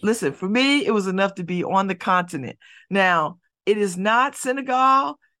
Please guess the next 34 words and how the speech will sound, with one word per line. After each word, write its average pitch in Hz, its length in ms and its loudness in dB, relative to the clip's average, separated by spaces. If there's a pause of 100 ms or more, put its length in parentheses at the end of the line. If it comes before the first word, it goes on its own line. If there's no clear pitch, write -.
It 196 120 -2
is 190 140 -6
not 240 300 0
Ghana. 240 520 0
It 196 80 -6
is 175 120 -10
not 226 320 2
Rwanda. 214 560 -4
It's 180 100 -8
not 214 300 0
anywhere 226 580 -4 (320)
where 185 480 0
I, 180 260 0
I 175 140 0
feel 196 260 -6
like 185 360 -2
I 160 120 0
wanna 175 260 -6
be 175 240 -8
in 185 120 -6
the 160 100 -6
heart 170 380 -8
of - 120 -12
Africa. 254 460 -8
But 170 240 -2 (800)
Mar-, 202 340 -4
Morocco 185 680 -2
is 180 100 -12
gonna 175 220 -6
have 160 140 -8
to 160 80 -20
do. 175 280 -6 (280)
It 165 100 -6
is 156 360 -10